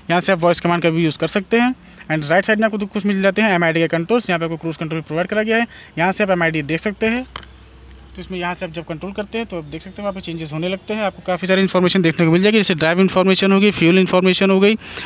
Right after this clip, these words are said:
digital speed, vehicle information, navigation and ऐसे ही कई सारी settings आपको देखने को मिल जाएंगी। जो इसका meter है वो fully आपको analog and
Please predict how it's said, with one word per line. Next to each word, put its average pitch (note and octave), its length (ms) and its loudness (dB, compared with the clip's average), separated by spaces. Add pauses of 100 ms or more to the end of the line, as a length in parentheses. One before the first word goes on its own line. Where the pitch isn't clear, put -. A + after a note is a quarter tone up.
(140)
digital F3 360 4
speed, G#3 520 2 (240)
vehicle E3 240 2
information, G3 640 4
navigation E3+ 520 2 (200)
and G#3 160 0
ऐसे G#3 180 2
ही A#3 60 2
कई G#3+ 140 0
सारी G3+ 200 0
settings G3+ 280 -6
आपको G3 140 -8
देखने G3+ 220 -6
को A3+ 60 -6
मिल G#3 160 -4
जाएंगी। D3+ 280 -6
जो D#3 120 -8
इसका F#3 240 -4
meter F#3+ 260 -2
है A3+ 60 -2
वो G#3 140 -4
fully G3 260 0
आपको B3 260 2 (280)
analog F#3 400 2 (120)
and G3 240 0